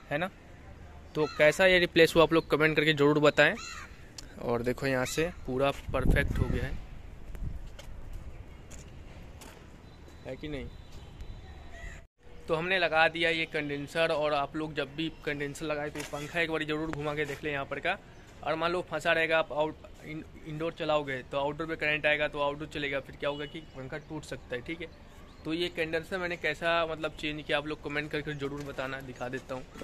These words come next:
ये देखो। तो comment करके ज़रूर बताएं आप लोग कि कैसा मैंने replace किया है। बाकी video को like कर देना आप लोग, ठीक है। मैंने एसी को ना मैं compressor से ही vacuum कर रहा हूँ, देख रहे हो यहाँ पे। <laughs> तो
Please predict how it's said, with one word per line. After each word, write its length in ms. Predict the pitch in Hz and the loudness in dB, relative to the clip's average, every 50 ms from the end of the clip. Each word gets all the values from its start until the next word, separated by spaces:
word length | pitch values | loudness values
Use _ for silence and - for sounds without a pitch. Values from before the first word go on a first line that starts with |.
| - - - - - - - 135 | -14 -14 -16 -18 -16 -14 -8 -6
ये 100 | 139 139 | -6 -4
देखो। 320 | 135 131 127 - 165 185 - - - - - - - - - - - - - - - - - - | -4 -6 -6 -6 -10 -12 -12 -16 -18 -20 -20 -20 -20 -20 -20 -20 -20 -20 -20 -18 -18 -16 -8 -6
तो 100 | 151 143 | -6 -6
comment 320 | - 151 147 165 175 175 | -4 -4 -2 -2 -2 -2
करके 180 | 180 175 180 175 | -2 -4 -2 0
ज़रूर 220 | 170 170 175 175 | 0 2 2 2
बताएं 240 | 170 165 156 160 160 | 0 0 2 4 2
आप 140 | 160 - 165 | 2 2 0
लोग 220 | 165 170 165 - | -4 -4 -4 -8
कि 100 | - 151 | -10 -10
कैसा 260 | - 156 147 147 165 | -8 -8 -8 -6 -6
मैंने 160 | 160 160 160 147 | -6 -6 -6 -6
replace 380 | 147 143 - 147 147 147 - | -8 -8 -4 -4 -4 -4 -4
किया 160 | - 151 147 | -6 -2 -2
है। 100 | 147 147 | -2 -2
बाकी 280 | 143 139 131 131 - 156 | -2 -4 -8 -8 -8 -8
video 180 | 143 139 147 147 | -6 -4 -4 -4
को 80 | 147 | -4
like 240 | 139 131 139 139 143 - - | -2 -2 -4 -4 -6 -6 -6
कर 60 | 143 | -8
देना 220 | - - - 151 | -6 -4 -4 -4
आप 120 | 139 135 139 | -2 -2 -6
लोग, 120 | 139 135 - - | -8 -8 -10 -10
ठीक 140 | 165 156 147 | -12 -10 -8
है। 80 | 151 165 | 0 2
मैंने 200 | 170 170 170 170 165 | 6 8 8 10 10
एसी 200 | 160 151 - 180 | 10 8 8 4
को 140 | 165 170 160 | 6 8 10
ना 100 | 165 160 | 10 10
मैं 180 | 156 156 151 151 | 10 10 10 10
compressor 500 | - - 147 143 - 147 143 131 - 156 | 10 6 4 4 4 2 0 2 0 0
से 120 | 147 151 151 | 0 2 0
ही 60 | 147 | 2
vacuum 380 | 139 135 131 - - 139 139 | 2 2 0 0 -2 -2 -2
कर 140 | 135 131 - | -2 -2 -2
रहा 140 | 139 135 135 | 0 2 2
हूँ, 80 | 135 127 | 2 2
देख 180 | 143 143 135 127 | 0 0 0 0
रहे 120 | 131 120 | -2 -2
हो 60 | 120 | -2
यहाँ 140 | 117 113 117 | -4 -4 -6
पे। 120 | - - | -6 -8
<laughs> 1900 | 123 - - 170 - - - - 165 170 135 - - - - - - - - - - - - - - - - - - - - - - - - - - - - | -4 -2 -2 -4 -4 -6 -10 -8 -6 -6 -6 -6 -6 -10 -10 -12 -12 -12 -10 -10 -10 -10 -12 -16 -18 -20 -20 -14 -14 -14 -14 -14 -16 -18 -20 -20 -20 -10 -6
तो 180 | 131 127 123 | -4 -4 -4